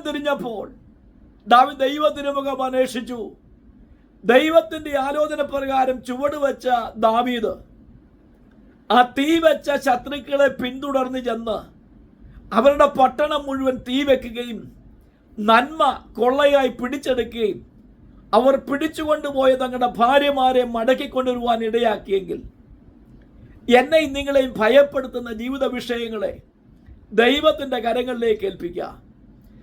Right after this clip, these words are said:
നമ്മുടെ ഹൃദയത്തെ, നമ്മുടെ വിചാരങ്ങളെ, നമ്മുടെ ആവശ്യങ്ങളെ നന്നായി അറിയുന്ന കർത്താവ് നമുക്കുണ്ടെന്നേ. നമ്മെ കൈവിടാതെ നമ്മുടെ ഭയത്തെ അകറ്റി, "ഭയപ്പെടേണ്ട, ഞാൻ നിന്റെ കൂടെയുണ്ട്.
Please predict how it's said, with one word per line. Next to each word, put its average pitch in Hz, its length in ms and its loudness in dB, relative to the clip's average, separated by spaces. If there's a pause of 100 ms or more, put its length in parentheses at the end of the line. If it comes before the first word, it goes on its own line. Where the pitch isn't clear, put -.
(420)
നമ്മുടെ 302 380 2
ഹൃദയത്തെ, 277 520 2 (200)
നമ്മുടെ 269 340 -2
വിചാരങ്ങളെ, 247 640 -2
നമ്മുടെ 247 300 -4 (160)
ആവശ്യങ്ങളെ 240 580 -4 (1000)
നന്നായി 285 480 4
അറിയുന്ന 262 280 -2 (200)
കർത്താവ് 233 520 0
നമുക്കുണ്ടെന്നേ. 185 640 -8 (920)
നമ്മെ 262 220 4 (140)
കൈവിടാതെ 254 760 2 (760)
നമ്മുടെ 294 300 4 (100)
ഭയത്തെ 247 420 2 (100)
അകറ്റി, 214 360 -2 (640)
"ഭയപ്പെടേണ്ട, 277 580 4 (160)
ഞാൻ 240 220 -4
നിന്റെ 254 280 -6
കൂടെയുണ്ട്. 208 540 -6